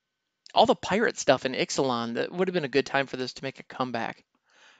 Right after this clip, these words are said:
I think that, that could have been fun. Oh, well, it doesn't really matter, but it's one of those where it could have been a fun reprint from a time gone by. And if they wanted to add synergies to it, that could have been a cool opportunity. Doesn't really matter. They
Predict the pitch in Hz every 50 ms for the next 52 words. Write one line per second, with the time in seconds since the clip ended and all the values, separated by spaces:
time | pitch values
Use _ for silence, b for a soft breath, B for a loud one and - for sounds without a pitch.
0 | b b b - 208 233 220 202 - - - 214 - - - 185 175 156 139 127
1 | - - 117 113 110 110 - - 226 202 156 135 - - - - - - - -
2 | 233 247 233 220 185 190 185 180 151 139 131 127 127 127 123 139 143 151 - 196
3 | 190 165 151 147 143 135 127 139 139 139 - 135 143 - - 185 180 170 175 165
4 | 143 139 131 127 - - - - 147 135 131 131 131 131 123 120 123 120 - -
5 | - 120 120 117 113 - _ _ _ _ - - - - 131 127 139 123 127 123
6 | - - - 127 123 117 117 - _ _ _ _ _ _ _ _ _ - - 139
7 | 127 123 123 117 117 117 117 113 117 113 113 113 113 113 - B B B B B
8 | B B - 214 214 202 220 202 170 143 135 131 135 131 127 143 - - 127 123
9 | 123 123 120 120 117 _ _ _ _ _ _ _ _ - - - - 147 139 135
10 | 123 123 123 120 - - - - 139 131 123 117 113 - 156 170 160 - - 151
11 | 131 131 117 113 - - 120 113 110 - - - - - 120 117 113 117 117 -
12 | B B B B B B - 254 240 226 226 214 208 190 170 160 156 156 160 156
13 | - - 165 175